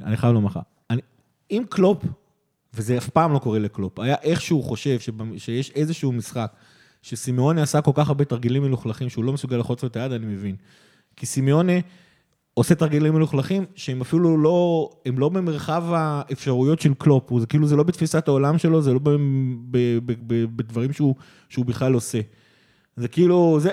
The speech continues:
והוא עדיין מכבד את סימאונה. סימאונה, זה הגיים שלו, זה הפליי גיים שלו, זה ה-, המודוס אופרנדי שלו. "אני מביא בריונות למגרש."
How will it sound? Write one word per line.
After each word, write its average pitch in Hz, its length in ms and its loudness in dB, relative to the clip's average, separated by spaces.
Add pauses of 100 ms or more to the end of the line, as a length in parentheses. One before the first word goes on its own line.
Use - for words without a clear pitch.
והוא 139 160 4
עדיין 156 260 2
מכבד 139 360 0
את 131 100 -2
סימאונה. 107 420 -4 (140)
סימאונה, 226 460 0 (320)
זה 170 320 0
הגיים 285 340 -2
שלו, 151 400 0
זה 196 420 -4
הפליי 285 360 0
גיים 226 240 -4
שלו, 135 280 -2
זה 160 200 -4
ה-, 190 400 -2 (580)
המודוס 180 440 2
אופרנדי 202 480 -2
שלו. 151 320 -2
"אני 175 280 2
מביא 220 300 4
בריונות 190 440 4
למגרש." 208 640 -2